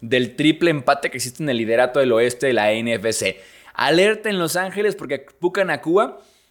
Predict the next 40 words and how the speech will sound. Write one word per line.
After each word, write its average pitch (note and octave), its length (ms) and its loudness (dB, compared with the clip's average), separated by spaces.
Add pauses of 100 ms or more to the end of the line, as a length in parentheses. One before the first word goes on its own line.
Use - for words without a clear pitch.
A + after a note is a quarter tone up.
(100)
salió C#3 500 2
de F3 80 4
entrenamiento C3+ 500 -4
el B2 140 2
jueves, D3+ 480 2
lesionado A#2 380 -4
la B2 100 2
rodilla. C3+ 340 2
Al A2 240 -4
momento C3 400 -4
de A2+ 60 0
grabar A2 300 4
este - 180 -2
podcast A#2 340 -2
no G#2 100 -8
tenemos G#2 320 -8
mucha F#2+ 240 -10
más F#2 180 -6
información F#2+ 680 -8
sobre G2+ 260 0
esta G#2+ 200 0
lesión, D3+ 400 0 (320)
pero A#2+ 220 6
chequen B2 440 -2
las A2 140 -2
redes A2+ 180 0
sociales A2+ 240 0
de A2 60 -2
Hablemos A2 240 -2
de A#2 80 -2
Fútbol F#3+ 360 4
el C3+ 120 4
viernes C#3+ 320 0
porque B2+ 200 -8
probablemente D#3 440 2
tendremos C3 520 -2
la B2+ 60 -2
información A2 500 0
en B2+ 120 -4
cuanto A2 500 2